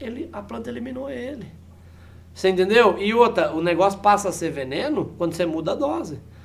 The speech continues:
Se o seu médico falar pra você assim, "Ó, você vai tomar esse,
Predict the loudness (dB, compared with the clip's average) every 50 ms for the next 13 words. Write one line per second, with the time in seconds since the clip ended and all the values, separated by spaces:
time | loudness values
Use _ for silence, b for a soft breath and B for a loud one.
0 | b b b b -4 -2 0 4 4 4 6 6 6 6 4 6 6 8 8 8
1 | 6 6 0 0 0 2 4 6 6 6 6 2 -2 -2 0 0 0 0 2 2
2 | 2 2 0 -2 -2 0 2 2 2 B